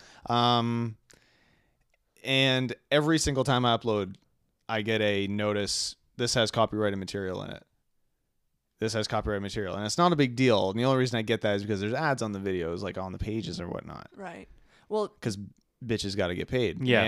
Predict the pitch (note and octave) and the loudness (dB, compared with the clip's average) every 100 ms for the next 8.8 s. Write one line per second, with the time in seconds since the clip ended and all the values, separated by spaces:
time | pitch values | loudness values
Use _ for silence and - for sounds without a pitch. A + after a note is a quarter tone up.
0 | G#2+ G#2 G#2+ G#2 G3 G#3+ G#3+ G#3 G#3+ G#3+ | 2 0 -2 -4 -4 -4 -4 -2 -4 -2
1 | A3 G3+ G3 F#3+ F3+ - _ F#3 F3+ F3+ | -4 -2 -4 -6 -10 -20 _ -12 -10 -12
2 | - A3+ - D#3 F3 - G3 G3 - - | -12 -12 -14 -14 -16 -6 -4 -4 -6 -2
3 | A3 E3+ E3 - - - _ _ - D#3+ | -2 -2 -6 -14 -18 -20 _ _ 0 2
4 | D#3 E3 D#3 A2+ A#2+ - B2 - F3 C3 | 2 6 8 8 4 2 -2 0 2 2
5 | - E3 B2 F2 G2 A2+ B2 A#2+ B2 - | 2 4 6 4 0 0 0 0 -2 0
6 | D#3 D#3+ C3+ D3+ C#3+ E3 E3 C#3+ B2+ A2+ | 0 0 0 0 2 0 0 -2 -2 0
7 | B2+ C#3 A2 G#2 - G#2 A2 - A2+ G#2 | 0 0 -2 -4 -6 -6 -4 -4 -4 -4
8 | G#2 G#2+ C#3+ G#3+ C#3+ G2 G#2+ - | -4 0 4 6 6 2 0 -6